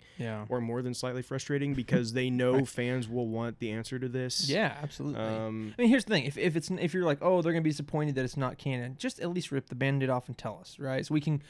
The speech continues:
Speaker 1: go into it already expecting, you know,
Speaker 2: Yeah.
Speaker 1: what we're gonna be expecting, right?
Speaker 2: But this novel is gonna be coming out October twelfth, and it will expand on the world of The Duel, which is one of the episodes from Visions,
Speaker 1: Hmm.
Speaker 2: telling the story of a former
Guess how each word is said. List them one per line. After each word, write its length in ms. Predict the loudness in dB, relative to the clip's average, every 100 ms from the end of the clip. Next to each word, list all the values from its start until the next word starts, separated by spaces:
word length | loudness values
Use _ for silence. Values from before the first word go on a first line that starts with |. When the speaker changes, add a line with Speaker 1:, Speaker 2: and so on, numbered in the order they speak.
| -20 -6 4
Speaker 1:
go 300 | 8 8 8
into 360 | 6 6 8 8
it 80 |
already 400 | 8 6 6 4
expecting, 720 | 0 0 -2 0 -2 -2 -4 -6 _ _ _ -4
you 120 | -2
know, 120 | -2
Speaker 2:
Yeah. 140 | -4
Speaker 1:
what 160 | -2 -2
we're 80 | -2
gonna 100 | -6
be 80 | -6
expecting, 420 | -2 -2 -4 -12
right? 100 | 0
Speaker 2:
But 280 | 2 2 2
this 220 | 0 2
novel 400 | 2 2 2 0
is 80 | 0
gonna 100 | -4
be 60 |
coming 240 | -2 -2 -2
out 160 | -4 -4
October 520 | -8 -6 -4 -2 -4
twelfth, 640 | -4 -2 0 -2 -6 -14 -6
and 100 | -4
it 160 | -2 -2
will 200 | -2 -2
expand 880 | -2 -6 -2 0 0 0 0 -2 -6 _ _ -6
on 180 | -2 2
the 100 | 2
world 500 | 2 2 4 4 2
of 200 | -4 0
The 80 | -2
Duel, 400 | 0 0 0 -2
which 160 | -6 -6
is 140 | -4
one 140 | -4
of 40 | -4
the 120 | -4
episodes 500 | -4 -6 -6 -6 -8
from 260 | -10 -10 -8
Visions, 480 | -8 -10 -6 -4 -4
Speaker 1:
Hmm. 100 | -6 -14 -20 -6
Speaker 2:
telling 340 | -2 0 2
the 80 | 0
story 540 | -2 -2 -2 -2 -2
of 120 | -2 -4
a 60 |
former 640 | -6 -6 -4 -2 -2 -2